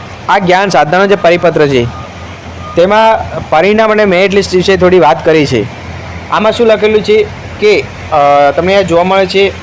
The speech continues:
અ, પરિણામ વિશે વાત કરેલી છે કે જે આ પરીક્ષાનું જે પરિણામ છે, રાજ્ય પરીક્ષા બોર્ડની વેબસાઇટ જે લખેલી છે ડબલ્યુ ડબલ્યુ ડબલ્યુ ડોટ એસ ઈ બી એક્ઝામ ડોટ ઓ આર જી, જે વેબસાઇટ હાલમાં છે એસ ઈ બી એક્ઝામ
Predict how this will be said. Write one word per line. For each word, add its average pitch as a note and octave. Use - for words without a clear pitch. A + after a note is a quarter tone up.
અ, C#3
પરિણામ F#3
વિશે F3
વાત E3+
કરેલી F3
છે E3+
કે F#3+
જે A3
આ F3+
પરીક્ષાનું G3+
જે G#3
પરિણામ G3
છે, D#3
રાજ્ય C#3
પરીક્ષા G3
બોર્ડની F3
વેબસાઇટ F3
જે E3+
લખેલી E3+
છે F#3
ડબલ્યુ D#3
ડબલ્યુ F3
ડબલ્યુ E3+
ડોટ F3+
એસ F#3+
ઈ G3
બી G3+
એક્ઝામ E3+
ડોટ F#3
ઓ F#3
આર F3+
જી, C#3
જે F3
વેબસાઇટ F3
હાલમાં C#3+
છે F3+
એસ D#3+
ઈ E3+
બી F3
એક્ઝામ D3+